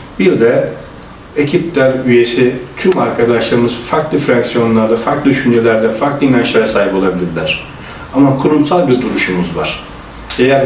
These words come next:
ekiplerin kurumsal duruşu nedir diye soracak olursanız, Atatürk ilke ve inkılaplarıdır. Duruş noktamız burasıdır. Ama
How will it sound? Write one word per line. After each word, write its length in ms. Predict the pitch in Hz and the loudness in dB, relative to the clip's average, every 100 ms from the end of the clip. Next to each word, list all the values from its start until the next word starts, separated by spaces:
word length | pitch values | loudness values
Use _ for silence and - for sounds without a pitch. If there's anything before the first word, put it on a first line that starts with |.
| - | 0
ekiplerin 600 | 120 170 - 143 127 127 120 | 0 0 0 2 2 2 0
kurumsal 440 | 117 113 151 147 | 0 0 0 2
duruşu 400 | 120 113 113 107 | 2 2 0 2
nedir 320 | 131 123 104 | 2 0 0
diye 80 | 98 | -2
soracak 460 | 90 101 104 117 123 | 0 0 2 0 2
olursanız, 600 | 104 - 104 156 - - - - - - | 0 0 0 0 0 -4 -10 -14 -6 -4
Atatürk 320 | 135 139 117 | 0 0 0
ilke 280 | 113 113 110 | -2 0 0
ve 60 | |
inkılaplarıdır. 760 | 98 92 95 90 90 90 87 90 - | 0 0 0 0 0 -2 0 -4 -4
Duruş 260 | 87 - | -4 -2
noktamız 340 | 95 92 92 98 95 | -2 -2 -2 -2 -2
burasıdır. 500 | 87 - - - - - - - - - - 123 | -2 -4 -6 -6 -8 -10 -16 -18 -18 -18 -6 0
Ama 360 | 127 135 151 | 2 2 -2